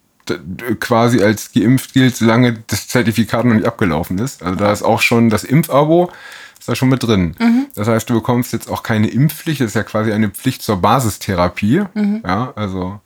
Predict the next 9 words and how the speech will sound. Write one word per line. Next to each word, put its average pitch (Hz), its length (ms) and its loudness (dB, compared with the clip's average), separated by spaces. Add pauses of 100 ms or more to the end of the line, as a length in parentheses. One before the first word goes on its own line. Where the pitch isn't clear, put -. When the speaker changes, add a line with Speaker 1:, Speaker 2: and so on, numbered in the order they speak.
(640)
Speaker 1:
das 117 120 0
ist 107 120 0
so 131 160 4
wie 139 80 4
präventiv 139 720 2
eine 156 100 6
Chemo 151 420 2
kriegen. 92 420 -2 (240)
Speaker 2:
<laughs> 302 160 0